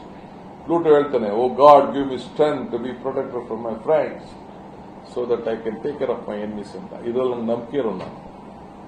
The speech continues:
So ಅದಕ್ಕೆ ನಾನು ನನ್ನ ಡ್ಯೂಟಿ ನಾನು ಮಾಡ್ತಾ ಇರ್ತೀನಿ. ಮಾಧ್ಯಮದವ್ರು ನೀವೆಲ್ಲ ಬೆಳೆಸಿದ್ದೀರಿ, ನೀವು ಟೀಕೆ ಮಾಡಿದಾಗ I welcome you. ನನ್ನ ರಿಪೇರಿ ಮಾಡಿದ್ದೀರಿ ನೀವು, ಮಾರ್ಗದರ್ಶನ ಕೊಟ್ಟಿದ್ದೀರಿ.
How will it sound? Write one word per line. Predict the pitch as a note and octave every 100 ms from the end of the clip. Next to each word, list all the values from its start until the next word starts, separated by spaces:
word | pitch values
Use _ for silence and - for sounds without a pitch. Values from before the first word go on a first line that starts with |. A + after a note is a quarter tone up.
| -
So | -
ಅದಕ್ಕೆ | A#2+ - C#3 A2 A2 A2+
ನಾನು | G#2+ A2+ A#2 A#2 A#2 - - - - G#2+
ನನ್ನ | B2 C3+ A#2+
ಡ್ಯೂಟಿ | A2+ C#3 D#3+
ನಾನು | B2+ G#2+
ಮಾಡ್ತಾ | G2+ A2+ A2+
ಇರ್ತೀನಿ. | A#2+ - A#2+ - - - - - - - - G#2+
ಮಾಧ್ಯಮದವ್ರು | A#2+ B2 C#3 C3+ B2+ A2+
ನೀವೆಲ್ಲ | A2+ A2
ಬೆಳೆಸಿದ್ದೀರಿ, | A2+ F#2 A2+ A2+ C3+ B2+ C#3
ನೀವು | C#3 G3+
ಟೀಕೆ | G#3 G3 F#3
ಮಾಡಿದಾಗ | F3+ E3 D#3+ E3 E3+
I | D3+
welcome | E3+ F3+ B3
you. | D#3 F#2+ - - - - - - - - - -
ನನ್ನ | C3+ D3+ D3+ C#3+ C#3 B2
ರಿಪೇರಿ | C#3 G3+ G3
ಮಾಡಿದ್ದೀರಿ | E3 C#3 A#2+
ನೀವು, | G2+ F#2+ F#2 - - - - - - -
ಮಾರ್ಗದರ್ಶನ | C#3 E3+ F3 - F3+
ಕೊಟ್ಟಿದ್ದೀರಿ. | - D#3 E3+ C3+ G#2+